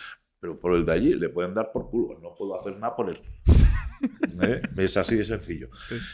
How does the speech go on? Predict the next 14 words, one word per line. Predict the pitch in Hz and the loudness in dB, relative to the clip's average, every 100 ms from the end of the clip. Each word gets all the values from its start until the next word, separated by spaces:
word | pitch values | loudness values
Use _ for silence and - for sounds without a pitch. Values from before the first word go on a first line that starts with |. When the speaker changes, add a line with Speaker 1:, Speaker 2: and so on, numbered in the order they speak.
| - | -6
Speaker 1:
Si | - 101 92 | -2 0 4
yo | 107 120 | 4 6
pensara | 147 135 - 143 127 87 - | 4 2 2 4 4 2 0
que | 87 | 0
cada | 95 120 127 | 6 8 8
día | 131 120 | 10 8
mueren | 90 95 110 113 | 8 4 2 2
cuarenta | 110 107 107 107 | 4 4 6 6
mil | 113 113 | 6 4
niños | 117 113 107 | 2 2 2
de | 107 120 | 6 6
hambre, | 123 92 - - | 6 0 -4 -6
sería | - 90 87 101 104 | -4 -2 4 6 6
un | 95 92 | 6 0